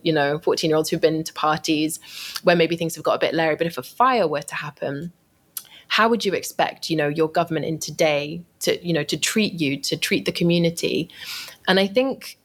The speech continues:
there are just really important lessons that can be learned, and the way that you can interpret literature, particularly in this instance, 'cause it's sort of like social documentary, right? It's sort of, you know, t-, retelling us what happened, but through the creative expression of two poets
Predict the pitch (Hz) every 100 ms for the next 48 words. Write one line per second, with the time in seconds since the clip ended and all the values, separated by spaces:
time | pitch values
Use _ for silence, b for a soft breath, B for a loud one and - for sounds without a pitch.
0 | _ _ - 202 196 196 196 202 226 220
1 | 196 196 156 170 175 - 165 - - 160
2 | 160 156 151 160 220 269 - - 165 165
3 | 156 156 - _ _ _ - 190 165 -
4 | 180 196 208 180 170 - _ - 175 170
5 | 165 160 - 180 - - - 160 - -
6 | - 139 139 170 B B B B 196 302
7 | 269 220 208 202 165 - - 143 - 170
8 | - 254 202 180 - 156 151 156 170 -
9 | 160 202 196 156 147 151 196 - 165 -
10 | - 208 196 170 165 165 - - 175 175
11 | - 208 220 170 160 - - - 196 160
12 | 151 147 - - - 170 160 165 B B
13 | B B 180 - 175 170 127 - 180 -
14 | - 156 - - - 170 - 165 156 -
15 | - -